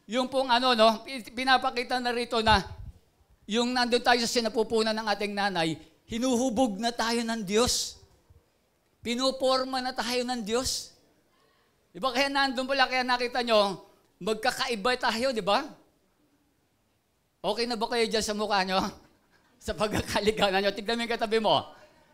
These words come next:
Gusto mo pa magkakamuta-, magkakamukha tayong lahat? Ano kaya ang itsura kung magkakamukha tayong lahat?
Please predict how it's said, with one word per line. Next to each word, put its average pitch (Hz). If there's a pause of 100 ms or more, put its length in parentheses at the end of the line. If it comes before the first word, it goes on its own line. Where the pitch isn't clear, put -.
(420)
Gusto 190
mo 277
pa 311
magkakamuta-, 226
magkakamukha 214
tayong 185
lahat? 156 (2000)
Ano 302
kaya 302
ang 294
itsura 277
kung 247
magkakamukha 220
tayong 202
lahat? 139